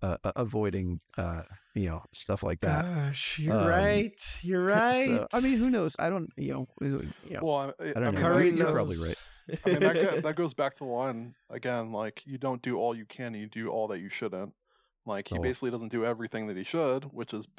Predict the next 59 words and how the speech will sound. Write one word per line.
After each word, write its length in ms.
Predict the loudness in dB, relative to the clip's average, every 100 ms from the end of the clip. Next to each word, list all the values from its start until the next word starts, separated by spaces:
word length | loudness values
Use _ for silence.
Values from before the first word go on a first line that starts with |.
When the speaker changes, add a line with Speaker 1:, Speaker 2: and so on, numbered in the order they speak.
| -2
Speaker 3:
basically 260 | 0 -2
be 160 | -4 0
honest 420 | 0 0 -4 -10
and 80 | -16
tell 360 | -8 -6 -6 -10 _ _ _
her, 180 | -6 -4
"Hey, 240 | 0 0 2
like, 20 |
Speaker 1:
Yeah. 200 | 0 0 -4
Speaker 3:
this 160 | -10
is 100 | -10
what 140 | -6 -2
happened." 480 | 0 0 -6 -12 -18 -20 -20 _ _
Um, 420 | -4 -2 -2 -6 -12 -4
and 100 | -2
Speaker 1:
Yeah. 240 | 0 -2
Speaker 3:
by 120 | -2
not 200 | -2 -2
telling 300 | 0 0 0
her 240 | 0 -2 0
and 180 | -4 -8
giving 240 | -8 -8 -8
her 160 | -8
this, 300 | -8 -10 -10
like, 180 | -8 -8 -12
false 280 | -6 -4 -4 -4
narrative, 480 | -2 0 -2 -4 -8 -20 -12 -2
Speaker 1:
Yeah. 180 | 0 2 0 0
Speaker 3:
um, 220 | -4 -8 -20 _ _ _ _ _ _
he's 180 | -10 -6
doing 160 | -2
everything 300 | -2 -2 -2
that 80 | -4
he 60 | -4
shouldn't. 400 | -4 -6 -8 -12
So 240 | -10 -10 -12
again, 280 | -8 -8 -8
it 80 | -12
just 160 | -14
Speaker 1:
Mm. 20 | -10
Speaker 3:
plays 200 | -10 -4
Speaker 1:
'Cause 140 | -2
Speaker 3:
out 120 | -2
Speaker 1:
e-, 120 | -2 -2
Speaker 3:
like 120 | -2
that. 100 | 0
Speaker 1:
even 220 | 2 2
at 120 | 0
the 160 | 0 0
end, 240 | 0 0
when 120 | -2 -2
he, 200 | -2 0
like, 140 | 0
he, 260 | 0 0 0
he 100 | 0
gives 220 | 0 -2 -2
her 80 |
the 140 | -2 0
envelope 420 | 0 0 -2 -4